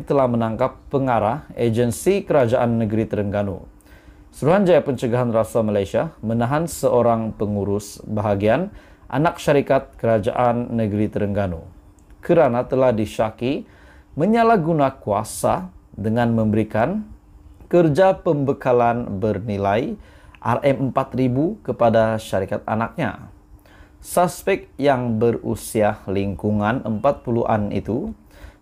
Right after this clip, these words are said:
telah ditahan ketika hadir semasa memberikan keterangan di pejabat S P R M Kemaman kira-kira jam dua petang tadi. Difahamkan juga,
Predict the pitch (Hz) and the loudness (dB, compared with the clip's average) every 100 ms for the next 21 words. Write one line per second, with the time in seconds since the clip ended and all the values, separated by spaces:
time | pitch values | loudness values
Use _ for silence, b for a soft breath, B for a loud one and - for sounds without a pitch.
0 | - 139 175 180 101 113 110 107 104 107 | 0 4 4 0 -4 -4 -4 -6 -2 -4
1 | 131 139 - - 110 110 113 104 107 135 | -4 -12 -14 -10 -4 -2 0 2 2 2
2 | 190 b b b b - 123 143 - 147 | -2 b b b b -8 -2 0 0 0
3 | 131 123 120 123 151 175 175 - 151 - | 2 2 2 2 2 0 -2 -2 -2 2
4 | 127 117 101 95 117 147 117 107 131 139 | 2 2 0 -6 -8 -10 -6 -4 -2 -2
5 | 123 110 117 - 107 - 107 101 - 104 | 0 2 0 0 -4 -2 -2 0 0 0
6 | 104 104 - 101 95 90 95 160 - b | -2 -8 -6 -2 0 0 -2 -4 -8 b
7 | b b _ - 151 156 156 139 110 117 | b b _ 2 2 4 2 2 2 2
8 | 107 101 104 98 92 - 92 90 92 95 | 2 0 0 0 -4 -4 -4 -4 -4 -2
9 | 92 - - - - _ - - b b | -4 -6 -14 -20 -20 _ -20 -20 b b
10 | b b 113 131 156 160 160 160 151 160 | b b 0 2 2 2 2 2 2 2
11 | 131 | 0